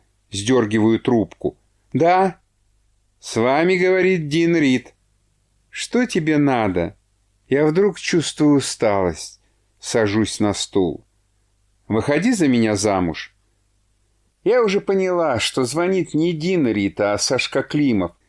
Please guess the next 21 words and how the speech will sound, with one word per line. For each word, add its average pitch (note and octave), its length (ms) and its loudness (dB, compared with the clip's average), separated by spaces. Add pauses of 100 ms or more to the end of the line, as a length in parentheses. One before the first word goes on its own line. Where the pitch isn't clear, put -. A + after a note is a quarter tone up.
(300)
и C3+ 100 -2
поняла, D#3+ 540 2
что - 280 -2
американский C3 720 0
певец F3+ 440 0
сейчас - 500 -4
в C#3+ 40 -2
Москве A#2+ 500 0
на G#2+ 120 0
гастролях. G2 760 -2 (840)
Сашка A3 520 0
держит E3+ 380 0
меня D#3+ 240 2
в - 80 -16
курсе - 380 -2
всех - 240 -2
событий. C#3 680 -2 (540)
Когда D3+ 280 0
было D3 180 4
перешито E3 560 0
сердце, A3+ 540 -2